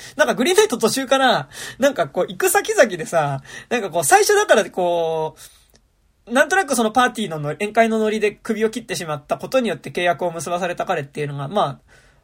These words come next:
旅に、もう契約によって旅に出なきゃいけなくなってしまって、で、その行く先々でもさ、そのバリー・コーガンに道を聞いたらさ、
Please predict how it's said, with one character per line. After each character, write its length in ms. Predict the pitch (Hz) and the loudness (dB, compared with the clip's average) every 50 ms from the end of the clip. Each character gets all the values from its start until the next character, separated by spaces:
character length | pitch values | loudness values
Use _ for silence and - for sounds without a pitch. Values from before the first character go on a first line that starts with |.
| _ _ _ _ _ - | _ _ _ _ _ -2
旅 220 | - 220 226 269 240 | -2 0 0 0 -2
に、 200 | 214 156 139 - - | -2 -4 -8 -4 -2
も 120 | 233 214 | 0 0
う 20 | - | 2
契 100 | - 370 415 415 427 | 4 2 4 4 2
約 220 | 440 415 - 403 | 0 0 -2 -2
に 100 | 403 403 | -2 0
よ 80 | 392 392 | 0 -2
っ 80 | 392 - _ _ - | -2 -4 _ _ -2
て 200 | 427 403 320 - | 0 0 0 0
旅 260 | - - 226 220 262 | 2 0 0 0 0
に 100 | 226 208 | -2 -2
出 80 | 175 196 | -2 -4
な 100 | 190 175 | -6 -4
き 80 | 143 | -4
ゃ 40 | 151 | -6
い 80 | 147 135 | -6 -6
け 80 | 151 | -6
な 100 | 139 139 | -6 -6
く 80 | 139 151 | -6 -8
な 120 | 143 143 | -8 -8
っ 60 | 139 | -10
て 160 | 139 _ - 143 | -10 _ -14 -12
し 120 | - 147 | -10 -10
ま 80 | 143 127 | -10 -10
っ 80 | 123 | -10
て、 360 | - _ - 180 165 151 143 - - - - - | -10 _ -4 -2 -2 -2 -2 -6 -12 -20 -12 -6
で、 80 | - | -4
そ 80 | 294 370 | -2 0
の 80 | 381 359 | 0 0
行 120 | 302 - | 0 -2
く 80 | 370 359 | 0 0
先 220 | 349 349 - 359 | 0 0 0 0
々 120 | 349 349 254 | 0 0 0
で 200 | 202 185 160 147 | 0 -2 -6 -8
も 120 | 139 143 | -8 -8
さ、 260 | 139 - 160 147 143 | -8 -8 -6 -6 -6
そ 120 | 143 - 180 | -8 -10 -10
の 140 | 170 160 151 | -8 -6 -4
バ 100 | 170 185 | -4 -4
リ 80 | 220 | -2
ー・ 40 | 220 | -2
コ 120 | 220 247 | 0 0
ー 20 | 233 | 0
ガ 120 | 220 170 | 0 -2
ン 60 | 156 | -4
に 280 | 139 135 135 143 160 151 | -4 -6 -8 -8 -10 -10
道 180 | 139 - 190 185 | -6 -6 -6 -6
を 40 | |
聞 120 | - - 185 | -6 -8 -12
い 80 | 175 | -6
た 180 | - - 185 185 | 0 2 2 2
ら 140 | 175 139 135 | 2 0 -2
さ、 300 | - - - - - | -6 -10 -10 -10 -12